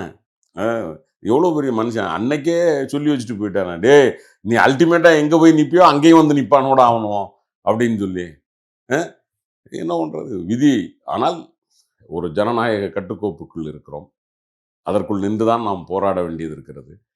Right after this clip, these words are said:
மக்களையும் அதற்கு நாம் கூர்திட்ட வேண்டியது இருக்கிறது. அதனால இது எல்லாத்தையும் சேர்த்து தான் நாம் செய்து கொண்டிருக்கிறோம். மிக விரைவில் மாண்புமிகு முதலமைச்சர், எனக்கு தெரிஞ்சு இந்த ஸ்டே முதல்ல அது நிக்கும்னு எனக்கு தோணலை.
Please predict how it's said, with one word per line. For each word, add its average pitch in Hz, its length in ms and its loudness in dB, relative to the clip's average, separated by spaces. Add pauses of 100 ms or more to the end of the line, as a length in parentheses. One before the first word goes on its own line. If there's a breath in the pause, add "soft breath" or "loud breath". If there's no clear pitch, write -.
(280)
மக்களையும் 120 500 0
அதற்கு 101 340 -4
நாம் 101 240 -8 (120)
கூர்திட்ட 110 420 -2
வேண்டியது 85 340 -6
இருக்கிறது. 65 420 -20 (540)
அதனால 110 340 4 (420)
இது 95 240 -2
எல்லாத்தையும் 139 500 6
சேர்த்து 135 320 2
தான் 143 200 -2 (480)
நாம் 101 200 -4
செய்து 120 240 -2
கொண்டிருக்கிறோம். 95 520 -6 (420)
மிக 135 200 4
விரைவில் 131 480 4 (180)
மாண்புமிகு 101 500 -6
முதலமைச்சர், 92 520 -6
எனக்கு 101 280 -6
தெரிஞ்சு 127 300 -2
இந்த 123 200 -2 (200)
ஸ்டே 110 280 -4 (100)
முதல்ல 110 340 -2
அது 98 160 -4 (440)
நிக்கும்னு 107 400 -2
எனக்கு 92 260 -8
தோணலை. 92 380 -6